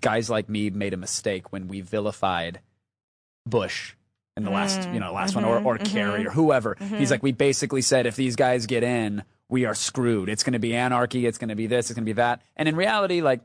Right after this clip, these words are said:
Speaker 1: eh, the wealthy might have got a tax break, which would have sucked, or, you know, there might have been less regulations on coal, which I believe in climate change, so this is, that would have been bad. But fundamentally, life would have been just fine.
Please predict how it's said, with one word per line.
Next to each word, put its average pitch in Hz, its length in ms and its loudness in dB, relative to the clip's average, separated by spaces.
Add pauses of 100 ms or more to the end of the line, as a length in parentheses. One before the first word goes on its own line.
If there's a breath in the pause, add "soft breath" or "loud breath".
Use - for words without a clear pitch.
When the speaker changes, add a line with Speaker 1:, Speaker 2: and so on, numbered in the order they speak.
(140)
Speaker 1:
eh, 226 220 2 (1080)
the 208 120 8
wealthy 185 380 4
might 147 200 4
have 156 60 2
got 147 180 4
a 139 60 0
tax 127 340 -2
break, 131 380 2
which 127 140 -4
would 139 80 0
have 127 80 0
sucked, 127 540 2
or, 120 500 6
you - 100 0
know, 120 120 0
there 147 120 4
might 147 140 2
have 139 80 -2
been 135 140 -2
less 135 180 0
regulations 127 480 2
on 123 140 0
coal, 123 420 6
which 117 320 -2
I 117 80 0
believe 120 240 -2
in 113 80 -6
climate 120 320 -4
change, 117 340 -4
so 117 80 -4
this 110 200 -4
is, 113 140 -8
that 135 160 2
would 135 100 2
have 113 60 -2
been 120 100 0
bad. 117 200 2 (140 soft breath)
But - 240 2
fundamentally, 190 840 0 (200 soft breath)
life 151 240 2
would 147 80 2
have 127 80 -2
been 120 180 -2
just 107 240 -4
fine. 98 380 -4